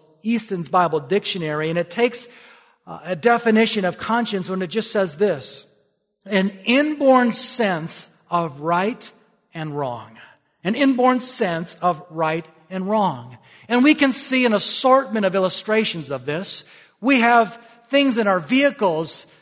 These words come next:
that help us to know if we're approaching danger,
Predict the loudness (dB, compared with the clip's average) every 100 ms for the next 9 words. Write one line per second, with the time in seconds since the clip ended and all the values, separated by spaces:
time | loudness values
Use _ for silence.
0 | -2 -2 -2 2 4 4 2 0 0 4
1 | 4 4 2 2 2 2 2 2 2 0
2 | -2 0 0 2 2 0 0